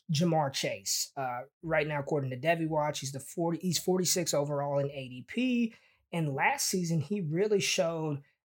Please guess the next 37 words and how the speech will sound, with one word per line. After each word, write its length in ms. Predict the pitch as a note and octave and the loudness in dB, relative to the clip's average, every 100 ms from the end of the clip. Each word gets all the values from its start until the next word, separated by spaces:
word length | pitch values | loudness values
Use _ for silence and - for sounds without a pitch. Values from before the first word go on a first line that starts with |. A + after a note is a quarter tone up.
| _ | _
uh, 260 | D3 C3+ - - | -12 -10 -12 0
an 120 | E3+ | 2
ability 720 | D#3 C#3 D3+ F#3+ E3 C#3+ C#3 C3+ | 2 2 4 6 6 4 0 -4
to, 240 | - F3 | 0 0
to 160 | D3 F#3+ | 2 -2
catch 320 | D3+ F#3+ F#3 | 2 2 2
the 40 | F3 | 0
ball 240 | E3+ G3 | 4 6
in 180 | D3+ D3 | 4 4
limited 260 | D#3+ D#3 D3 | 2 2 2
opportunities. 800 | C3+ C3+ B2 D3 C#3 B2+ B2+ B2 | 0 -2 -4 -4 -2 -4 -4 0
He 60 | |
only 260 | E3+ F#3 F#3+ | 2 4 4
had 220 | F3 D#3 | 4 2
twenty-three 400 | - E3+ D3+ D#3+ | 2 0 0 -2
receptions, 760 | C3+ - A#3 A3+ - G#3+ G3+ - _ _ _ _ | -2 4 4 4 4 2 2 -4 _ _ _ _
but 220 | G#3+ F#3 | 2 4
those 240 | F#3+ F#3+ D#3+ | 6 4 6
went 260 | E3+ D3+ | 2 2
for 220 | - D#3+ C#3+ | -2 -4 0
three 180 | F3 | 2
hundred 240 | E3 D#3 C#3+ | 2 2 2
thirteen 400 | D3+ C#3+ D#3+ C#3 | 0 0 -2 -2
yards 340 | C3 C3+ C3 | -2 -4 -4
and 140 | C3+ B2 | -4 -6
three 180 | C3+ | -8
T 200 | B2+ C#3+ | -8 -8
Ds. 340 | C3+ B2 A2+ - _ _ - | -8 -8 -10 -16 _ _ -6
Very, 460 | C#3+ A#3 - A#3 G3 | -2 -2 0 2 4
very 300 | F#3 F#3 D#3+ | 4 2 2
athletic 480 | D3+ C#3 C3 A#2+ C3+ | 0 -2 -4 -2 -4
as 100 | B2+ | -4
a 60 | |
freshman 560 | B2 - G#3 F#3 E3+ C#3 | -6 0 0 2 0 -2
last 320 | B2+ B2 - | -4 -6 -6
year. 100 | C#3 | -4
That's, 340 | D3 A3 - | -4 0 -2